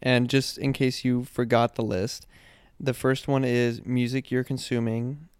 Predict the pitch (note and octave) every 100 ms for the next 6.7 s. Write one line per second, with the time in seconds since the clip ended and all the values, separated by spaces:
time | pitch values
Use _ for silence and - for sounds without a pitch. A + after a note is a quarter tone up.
0 | - A#2+ G#2 A2+ A2+ A#2+ A#2 G#2+ G#2 G#2
1 | G#2 G2+ F2+ G2+ B2 _ - - B2 B2
2 | A2+ A2 G#2+ - B2+ C#3+ - C#3 C#3+ C#3+
3 | - _ _ _ _ _ - B2+ A#2+ B2
4 | - A2 - - A#2 B2 B2+ C3+ C3+ -
5 | - _ C#3 - B2 A#2+ A#2+ A#2 - A#2
6 | A#2+ C3 A#2 A2+ A2 A#2+